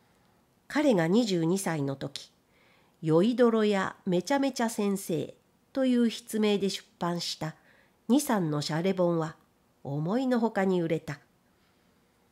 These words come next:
ある日、三郎は父の蔵書の中に、彼のシャレ本中の傑作、人間万事嘘はまこと一巻が混じっているのを見て、何気なさそうに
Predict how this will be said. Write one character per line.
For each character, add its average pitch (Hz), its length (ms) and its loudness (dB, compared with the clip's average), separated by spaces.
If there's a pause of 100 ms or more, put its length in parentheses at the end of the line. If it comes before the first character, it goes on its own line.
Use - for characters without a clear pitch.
(280)
あ 185 120 2
る 175 120 0
日、 - 140 -12
三 147 200 -8
郎 175 300 6
は 165 200 -4 (460)
父 - 260 -4
の 233 160 4
蔵 190 200 0
書 202 160 -2
の 190 140 2
中 170 260 -4
に、 139 180 -8 (560)
彼 247 320 2
の 147 160 2
シ 160 120 -6
ャ 151 60 -2
レ 220 120 4
本 220 240 4
中 208 220 0
の 196 120 0
傑 165 260 -4
作、 - 400 -8 (720)
人 202 300 0
間 254 320 6
万 196 300 2
事 147 320 -6 (180)
嘘 226 340 2
は 143 160 2
ま 143 140 -2
こ 170 180 -4
と - 300 -8 (680)
一 233 140 -4
巻 185 360 -2
が 151 140 2
混 147 140 2
じ 208 100 -4
っ 202 40 -10
て - 180 -2
い 156 100 2
る 160 120 0
の 151 160 0
を 139 40 -2
見 151 140 -2
て、 - 220 -12 (720)
何 160 300 0
気 262 140 4
な 240 120 2
さ 233 160 -2
そ 202 220 2
う - 20 2
に 156 200 0